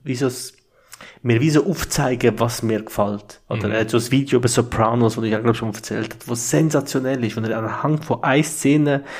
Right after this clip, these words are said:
Speaker 1: äh, erklärt, was Sopranos ausmacht. Und ich habe das so oft versucht, Leuten zu erklären und er schafft das.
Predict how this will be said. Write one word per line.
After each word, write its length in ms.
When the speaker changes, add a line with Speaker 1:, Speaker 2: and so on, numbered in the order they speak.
Speaker 1:
äh, 120
erklärt, 800
was 200
Sopranos 680
ausmacht. 760
Und 300
ich 100
habe 100
das 180
so 200
oft 280
versucht, 500
Leuten 220
zu 100
erklären 380
und 140
er 120
schafft 400
das. 300